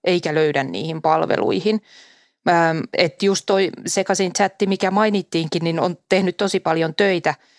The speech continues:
töitäkin sen niin kuin löydettävyyden eteen ja, ja onkin saanut paljon käyttäjiä ja, ja sitä myötä tietysti se sitten niin kuin tulee, tunnettuvuus lisääntyy ja, ja käyttäjiä saadaan enemmän, mut että,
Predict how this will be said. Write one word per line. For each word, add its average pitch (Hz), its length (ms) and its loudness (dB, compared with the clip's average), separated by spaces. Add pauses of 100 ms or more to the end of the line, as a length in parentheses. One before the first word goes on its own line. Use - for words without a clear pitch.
(280)
töitäkin 175 480 0
sen 165 220 0
niin 160 140 0
kuin 165 180 -2 (100)
löydettävyyden 180 1000 0
eteen 185 520 0
ja, 156 120 0 (280)
ja 175 120 4
onkin 190 340 0
saanut 156 320 -2
paljon 160 360 2
käyttäjiä 156 560 2
ja, 165 240 2
ja 196 160 0
sitä 190 280 0
myötä 165 260 0
tietysti 165 440 -2
se 175 140 -4
sitten 170 400 0 (400)
niin 175 240 -2
kuin 180 100 0
tulee, 170 300 4 (120)
tunnettuvuus 180 600 0 (100)
lisääntyy 170 600 0
ja, 156 140 0 (320)
ja 170 80 2
käyttäjiä 160 520 2
saadaan 156 440 2
enemmän, 156 380 0
mut 156 220 -4
että, 175 220 0